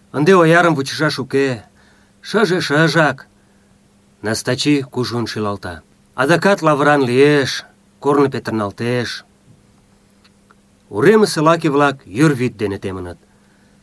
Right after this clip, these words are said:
Лавыра, лавыра. Ик семынже ялыште лавыра кунам лийын огыл? Тракторжо, машинаже, ял мучко эр гыч тӱҥалын кас марте Чарныде лавырам шыжыктен кудалыштыт.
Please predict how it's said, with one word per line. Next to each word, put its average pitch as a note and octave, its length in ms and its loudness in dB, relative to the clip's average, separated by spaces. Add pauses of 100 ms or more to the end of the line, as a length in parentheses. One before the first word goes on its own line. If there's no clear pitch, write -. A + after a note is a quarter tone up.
(200)
Лавыра, C#3+ 480 2
лавыра. B2+ 720 0 (540)
Ик G#3 200 2
семынже C3+ 600 2 (220)
ялыште C#3+ 420 0
лавыра C#3+ 300 2
кунам F3 320 4
лийын C#3+ 220 2
огыл? F#2 260 -8 (760)
Тракторжо, D3+ 640 0
машинаже, C3 840 0 (720)
ял G3 260 2
мучко A3+ 300 2
эр G3+ 160 6
гыч F#3 180 2
тӱҥалын F3 420 4
кас D#3+ 260 0
марте D3+ 480 0 (480)
Чарныде D3 480 2
лавырам E3 400 2
шыжыктен C#3 480 -4
кудалыштыт. G#2 560 -8